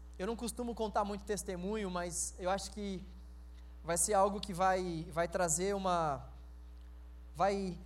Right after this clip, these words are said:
vai ilustrar bem esse, esse ponto. Eu, quando, quando eu me converti, eu era um cara que gostava muito de fumar maconha.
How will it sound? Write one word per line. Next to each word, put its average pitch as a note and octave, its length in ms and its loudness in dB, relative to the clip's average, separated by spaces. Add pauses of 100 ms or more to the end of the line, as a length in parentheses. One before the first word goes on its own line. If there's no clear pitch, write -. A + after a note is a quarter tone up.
vai G3 160 6
ilustrar A3+ 460 4
bem F#3 240 0
esse, D#3 360 -4
esse D#3+ 200 -2
ponto. D3+ 420 -2
Eu, G#3+ 140 2
quando, A3+ 540 0
quando A3+ 160 0
eu B3 60 2
me A#3 80 -4
converti, G#3 640 -2 (1080)
eu F3+ 460 0
era F#3 120 0
um G3 60 -4
cara G#3 200 2
que G3+ 100 -8
gostava G3+ 320 -2
muito G#3 200 -4
de G3+ 100 -6
fumar G#3 220 -2
maconha. D#3 500 -4